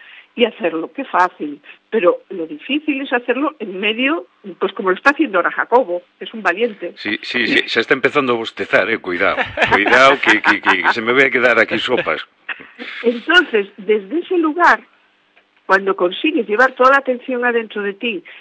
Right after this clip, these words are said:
Speaker 1: y te centras en cómo estás respirando, pero sin intervenir, sin hacer nada con la re-, la respiración ni distorsionarla,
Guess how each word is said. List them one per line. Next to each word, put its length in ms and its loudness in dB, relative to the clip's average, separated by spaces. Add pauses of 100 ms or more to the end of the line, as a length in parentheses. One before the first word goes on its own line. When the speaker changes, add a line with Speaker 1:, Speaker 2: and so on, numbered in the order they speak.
(180)
Speaker 1:
y 100 -6
te 220 -2
centras 520 -2 (200)
en 280 -4 (200)
cómo 420 2
estás 360 0 (160)
respirando, 840 -2
pero 220 0 (140)
sin 200 -2
intervenir, 680 -4 (600)
sin 360 2
hacer 300 -2
nada 400 0
con 180 -2
la 100 4
re-, 280 -4
la 200 -2
respiración 1120 -4
ni 120 -2
distorsionarla, 1080 0